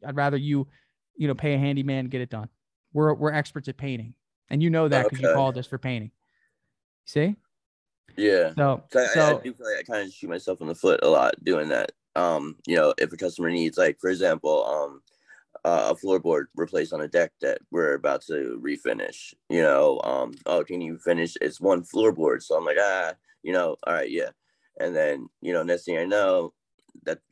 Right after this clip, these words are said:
Speaker 2: turns into
Speaker 1: Bro,
Speaker 2: a
Speaker 1: believe it or
Speaker 2: three,
Speaker 1: not,
Speaker 2: four-hour
Speaker 1: if you give
Speaker 2: job.
Speaker 1: directions to the customer on what to do, they'll follow them because they, they, they like you for painting. And say it like this, you know, "As much as I'd love to do it for you, we are experts at painting. And I think it would be best for you to find an expert at carpentry to take care of this one. And, and, you know,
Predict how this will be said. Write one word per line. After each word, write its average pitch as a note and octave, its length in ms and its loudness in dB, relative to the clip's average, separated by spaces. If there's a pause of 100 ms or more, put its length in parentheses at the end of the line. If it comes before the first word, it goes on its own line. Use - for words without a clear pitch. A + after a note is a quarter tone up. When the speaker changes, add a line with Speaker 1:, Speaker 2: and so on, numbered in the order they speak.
(120)
Speaker 2:
turns F2+ 220 -10
into D#3 80 -10
Speaker 1:
Bro, G#3+ 140 4
Speaker 2:
a - 40 4
Speaker 1:
believe F3+ 300 2
it B3 60 2
or - 40 4
Speaker 2:
three, - 80 0
Speaker 1:
not, A3+ 220 2
Speaker 2:
four-hour D#3 180 6
Speaker 1:
if E3 60 0
you G3+ 80 0
give F#3+ 240 4
Speaker 2:
job. D3+ 80 0
Speaker 1:
directions F#3 680 -2
to E3+ 100 -6
the D#3 80 -4
customer D#3 600 -4
on C3 140 -6
what D#3+ 220 -4
to D3+ 80 -14
do, D#3 260 -2
they'll C#3+ 180 -6
follow D3+ 420 -4
them B2 240 -10
because C3 340 -10
they, C3 200 -6
they, B2+ 200 -8 (140)
they C3 140 -6
like C#3 320 -2
you D3 80 -4
for C#3 140 -8
painting. D3+ 380 -2
And A#2+ 100 -6
say D#3 220 -2
it F#3+ 80 -2
like D#3+ 220 -2
this, F3+ 240 -2 (460)
you D#3+ 60 -6
know, E3 140 0
"As C#3+ 120 -4
much F#3 220 0
as F3+ 100 -2
I'd F3 180 0
love F3 240 2
to E3+ 80 -2
do E3 180 2
it E3 120 -6
for F3+ 120 -4
you, F#3 160 -8
we F3 260 -2
are E3 240 0
experts E3 520 -2
at - 160 -14
painting. F3 480 -2 (400)
And D#3 280 0
I D3+ 120 -4
think E3 200 -6
it F3 40 -2
would E3 160 -2
be D#3 80 -2
best D#3+ 280 0
for D#3 80 -10
you D#3 100 -6
to D3 60 -8
find D3 280 -2
an C#3 80 -2
expert C#3+ 320 -4
at B2+ 80 -10
carpentry C#3 460 -4
to C3 60 -6
take C3+ 180 -6
care C3 200 -2
of B2 60 -4
this B2 220 -8
one. A2+ 220 -10
And, B2 340 -6
and, C3 200 -6
you C3+ 80 -2
know, B2+ 260 -6